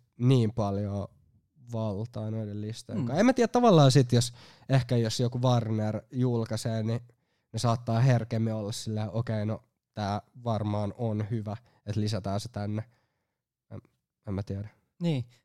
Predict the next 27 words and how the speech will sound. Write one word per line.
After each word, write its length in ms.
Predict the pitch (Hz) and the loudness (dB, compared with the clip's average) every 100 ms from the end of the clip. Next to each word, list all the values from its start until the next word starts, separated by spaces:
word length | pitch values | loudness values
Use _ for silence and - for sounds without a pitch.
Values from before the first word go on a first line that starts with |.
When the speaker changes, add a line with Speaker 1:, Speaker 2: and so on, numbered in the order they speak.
| - | -2
Speaker 2:
ehkä 180 | 147 175 | -2 0
trendinä 480 | 160 160 131 131 | 2 2 2 2
on 160 | 131 131 | 2 2
ollut 200 | 123 120 | 0 0
viime 280 | 120 117 120 | 0 0 0
aikoina, 520 | 120 123 120 127 120 - _ _ _ _ _ _ _ _ | -2 -4 -4 -4 -6 -8 _ _ _ _ _ _ _ _
mitä 160 | _ 127 | _ -12
musta 360 | 131 135 120 127 | -8 -8 -8 -10
on 100 | 123 | -10
tuntunut 420 | 120 123 127 123 - | -8 -8 -8 -10 -10
tai 120 | 127 | -8
mitä 220 | 123 123 | -6 -4
mä 140 | 123 | -4
oon 120 | 123 120 | -4 -4
kuunnellut 400 | 123 123 127 131 | -6 -4 -4 -6
ja 60 | |
katsellut, 460 | 127 147 147 147 147 | -6 -8 -8 -8 -8
että 180 | 143 - | -10 -12
enemmän 360 | 143 135 139 135 | -10 -8 -8 -8
ja 60 | 135 | -8
enemmän 420 | 143 143 139 131 - _ _ _ _ _ _ _ | -8 -8 -8 -10 -14 _ _ _ _ _ _ _
jengi 260 | 135 127 127 | -6 -4 -2
siirtyy 520 | 143 135 123 - 90 | -2 -4 -4 -10 -12
sit 160 | 123 - | -12 -14
nimenomaan 580 | - - - - - - | -16 -16 -14 -14 -14 -14
noihin 380 | - 143 139 - | -12 -10 -10 -10
indie-juttuihin, 1000 | 85 82 - - 120 - - - 139 - | -12 -12 -12 -10 -12 -12 -14 -10 -8 -10